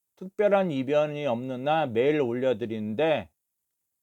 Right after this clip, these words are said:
그건 제가 구매를 하는 게 아니랍니다. 자, 너무 말이 길었습니다. 아무튼 거기 이 등 두 게임 당첨되신 분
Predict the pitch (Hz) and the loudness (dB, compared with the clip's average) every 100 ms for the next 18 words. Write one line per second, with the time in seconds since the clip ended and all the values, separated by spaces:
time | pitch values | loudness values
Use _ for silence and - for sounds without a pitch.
0 | _ - 151 - 127 127 127 131 - 117 | _ -8 -8 -4 -4 2 2 2 -4 -6
1 | 135 127 113 107 101 92 92 110 104 104 | -2 0 -2 -4 -8 -8 -10 -10 -10 -12
2 | 107 98 95 _ _ _ _ _ _ _ | -16 -18 -20 _ _ _ _ _ _ _
3 | _ _ _ - 156 160 180 180 175 180 | _ _ _ -2 2 4 4 6 6 6
4 | 175 180 190 - 190 185 175 170 170 _ | 2 0 0 -2 -6 -2 0 0 0 _
5 | _ _ _ _ _ - 180 208 - 196 | _ _ _ _ _ -4 -2 -2 2 4
6 | 185 185 175 - 151 143 139 185 160 175 | 4 2 -4 -4 -2 0 0 -2 0 -2
7 | 165 - 143 165 151 123 127 139 131 123 | -2 -10 -6 -4 -4 -10 -12 -10 -8 -6
8 | 123 - 120 113 117 | -8 -10 -12 -12 -12